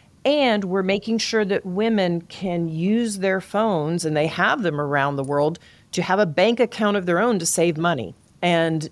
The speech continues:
you did a whole episode. I mean, money is power, and we often don't talk about that. So I'm excited about the foundation's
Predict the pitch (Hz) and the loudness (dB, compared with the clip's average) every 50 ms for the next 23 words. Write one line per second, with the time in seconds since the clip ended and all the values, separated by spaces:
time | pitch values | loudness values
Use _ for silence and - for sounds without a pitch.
0 | _ _ - 175 165 175 165 - 175 180 180 202 190 180 165 180 - 190 - - | _ _ -8 -4 -4 0 0 2 2 2 2 2 4 4 4 2 2 -2 -2 0
1 | 151 131 135 - - 185 175 175 170 170 165 185 180 202 208 202 196 190 180 - | 0 0 0 0 0 0 0 0 0 0 0 2 2 2 2 2 2 0 0 -2
2 | - - 208 180 170 156 147 143 139 139 143 139 104 139 151 - - 151 135 143 | -2 0 2 2 4 4 2 2 0 0 0 2 2 2 0 0 -4 -4 -2 -2
3 | 135 131 - 139 139 131 - 131 117 117 120 - - 95 - - 165 160 170 208 | -4 -4 -4 -4 -4 -4 -2 -2 -2 -2 -2 -4 -6 -10 -6 -4 -2 0 2 2
4 | 202 196 196 - - - - 180 202 202 190 190 180 180 160 165 160 156 - - | 0 -2 -4 -8 -8 -2 0 2 2 2 2 0 -2 -2 0 0 0 0 -2 -6
5 | 156 - - 165 160 160 147 156 156 156 151 - - 160 151 151 151 139 - | -10 -6 -4 -4 -4 -2 0 0 -2 -2 -2 -4 -6 -4 -4 -4 -6 -6 -10